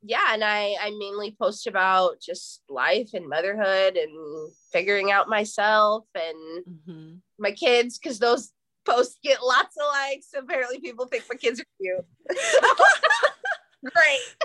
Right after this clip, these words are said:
Speaker 1: But,
Speaker 2: So how
Speaker 1: um,
Speaker 2: has digital, and this will be one of my two last questions, how has digital helped you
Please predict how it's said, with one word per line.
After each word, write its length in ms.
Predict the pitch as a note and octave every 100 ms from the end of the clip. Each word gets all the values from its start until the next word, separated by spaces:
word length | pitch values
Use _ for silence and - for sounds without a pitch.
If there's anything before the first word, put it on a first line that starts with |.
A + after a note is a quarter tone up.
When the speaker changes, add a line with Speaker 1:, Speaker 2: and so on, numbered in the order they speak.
| - _
Speaker 1:
But, 100 | C#4+
Speaker 2:
So 140 | D4 C4+
how 260 | C#4 D4+ -
Speaker 1:
um, 40 |
Speaker 2:
has 320 | G#4 F4 E4
digital, 800 | - C#4 B3+ C4+ B3 A3+ G#3 G#3+ A3+
and 120 | F#3+
this 120 | G#3 G#3+
will 100 | G3
be 280 | G3+ G3
one 260 | F#3 F#3+ G3+
of 140 | F#3+
my 140 | F3 F3
two 240 | - G#3+
last 220 | F3 D#3+ -
questions, 460 | E3 - F3+ E3+
how 200 | - C4+ G#4
has 140 | F4+
digital 800 | - C#4 D4 C4 A3+ G#3 F#3+ G3 _ _ _ -
helped 320 | A3+ A3 -
you 580 | G3+ A3+ A3 F3 E3